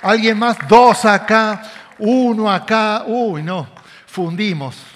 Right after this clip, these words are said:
¡Qué bendición! Gracias por visitarnos. Nos sentimos privilegiados. Así que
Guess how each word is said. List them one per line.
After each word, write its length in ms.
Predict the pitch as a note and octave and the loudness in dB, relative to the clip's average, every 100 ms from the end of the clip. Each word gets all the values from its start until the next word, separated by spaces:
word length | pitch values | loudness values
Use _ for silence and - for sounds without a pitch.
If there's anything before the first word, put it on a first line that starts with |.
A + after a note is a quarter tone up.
| _ _ _ _ _ _ _ _ _ _ _ _ _ _ _ _ | _ _ _ _ _ _ _ _ _ _ _ _ _ _ _ _
¡Qué 640 | C4 D4 D4 C4 G3+ - D#3+ | 6 8 8 2 -4 -14 -6
bendición! 800 | F3+ E3+ D#3+ D#3 - F3 C#3+ B2+ | -4 -4 -6 -10 -6 -6 -6 -8
Gracias 440 | E3 F#3 - E3+ | -8 -8 -8 -12
por 220 | - D3+ C3 | -10 -12 -12
visitarnos. 580 | B2+ C3+ C#3+ B2+ B2 | -14 -12 -10 -10 -14
Nos 140 | B2+ B2+ | -18 -18
sentimos 600 | B2+ - D3+ D3+ C#3 - _ _ - | -16 -14 -14 -16 -18 -20 _ _ -12
privilegiados. 880 | D#3 C#3 C3+ - C3 A#2 A#2+ - | -10 -8 -10 -12 -16 -16 -20 -20
Así 220 | - - D#3+ | -18 -18 -12
que 240 | D#3+ | -10